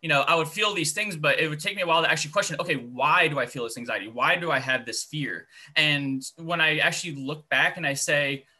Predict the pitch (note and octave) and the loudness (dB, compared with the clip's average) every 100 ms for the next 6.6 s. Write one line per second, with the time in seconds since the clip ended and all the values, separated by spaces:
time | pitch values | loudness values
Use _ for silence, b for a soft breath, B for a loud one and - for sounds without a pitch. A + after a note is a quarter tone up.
0 | _ F#3+ F#3+ C3 A#2+ D#3 C3+ D#3+ D#3 - | _ 4 6 4 0 0 2 2 2 2
1 | D#3 F3 G#2+ F#2+ E3 E3 C#3 D3 C#3 D3 | 2 4 4 0 -4 0 0 4 2 2
2 | D#3 D3+ - E3 D#3 D3+ C#3 C3 A#2+ C3 | 0 -2 -2 -2 -2 -2 0 2 2 2
3 | C3+ D3+ D#3 D#3 - E3 D#3+ D#3 E3+ F#3+ | 2 4 2 2 0 -8 -4 -2 0 -2
4 | G#3 G3+ _ C3 C3 G3 - D3 D3 C3+ | -4 -10 _ -2 -2 -2 -2 -4 0 0
5 | E3 D3+ C#3+ D3 C#3+ D3 A#2+ - C3 - | 0 0 -2 -2 -2 -6 -6 -4 -4 -4
6 | D3+ C#3 C#3 D#3 F#3+ A2+ | -8 -6 -4 0 0 0